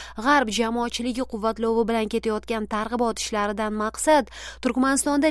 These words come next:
repressiya ko'lami va uning qurbonlarini aniqlash va xalqaro maydonda bu davlatga nisbatan e'tiborni oshirish.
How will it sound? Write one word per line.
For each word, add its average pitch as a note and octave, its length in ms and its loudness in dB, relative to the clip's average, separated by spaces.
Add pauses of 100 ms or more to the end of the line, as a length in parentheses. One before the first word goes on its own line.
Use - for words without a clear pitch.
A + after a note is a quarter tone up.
repressiya C#4 480 -2
ko'lami A#3+ 480 2 (320)
va B3 160 6
uning D#4+ 240 6
qurbonlarini A3 720 -2
aniqlash F#3 640 -6 (280)
va G#3 120 2
xalqaro A3 400 0
maydonda A3 600 2
bu - 120 -2
davlatga A#3 480 0
nisbatan F3+ 400 -4 (100)
e'tiborni D#3+ 640 -6
oshirish. - 560 -6